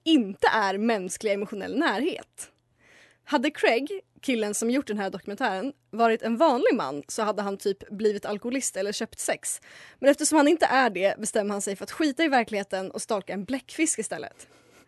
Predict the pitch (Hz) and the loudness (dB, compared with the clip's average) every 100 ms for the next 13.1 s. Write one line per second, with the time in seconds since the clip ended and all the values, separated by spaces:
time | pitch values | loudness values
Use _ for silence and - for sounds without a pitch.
0 | - - - _ - - 370 370 - 254 | -20 -20 -20 _ -4 4 6 6 4 0
1 | 208 190 220 - 233 220 208 208 233 208 | 2 0 -4 -2 0 2 0 0 2 2
2 | 196 196 220 202 240 - 220 - 208 208 | 2 0 -2 -4 -6 -6 -8 -6 -8 -6
3 | 196 202 294 302 247 - 349 247 170 139 | -6 0 4 4 2 2 4 2 0 -8
4 | - 208 214 - 208 196 180 190 202 190 | -8 -8 -10 -8 -6 -4 -6 -6 -6 -6
5 | 208 - 294 208 - - 208 180 165 190 | -8 -6 -4 -4 -6 -8 -6 -6 -8 -6
6 | - 277 190 - - - - _ - - | -2 -2 -2 -4 -4 -4 -6 _ -20 -20
7 | _ 247 233 254 214 - - - 247 254 | _ -2 0 2 2 2 -4 -4 0 0
8 | 262 _ - 247 269 254 185 - 208 208 | 0 _ -4 0 0 0 -4 -4 -2 -4
9 | 185 220 233 196 170 - 214 202 190 190 | -4 -4 -4 -6 -8 -4 -2 -2 -2 -8
10 | 170 - 196 - - 220 202 214 262 311 | -10 -10 -10 -12 -8 -6 -6 -4 -4 -2
11 | 247 226 240 208 196 - 220 185 254 285 | 0 0 0 -4 -4 -6 -6 -4 -4 -4
12 | 226 208 202 175 226 _ - - 240 226 | -4 -4 -2 -4 -8 _ -18 -12 -10 -10
13 | 254 | -10